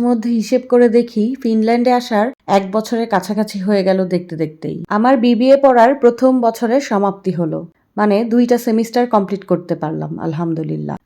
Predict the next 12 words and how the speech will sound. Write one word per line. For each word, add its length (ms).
আসসালামু 540
আলাইকুম 400
ভিউয়ার্স, 400
নতুন 280
একটি 140
ছোট্ট 240
ব্লগে 340
আপনাদের 380
স্বাগতম। 440
ফেব্রুয়ারি 520
মাসের 300
সতেরো 300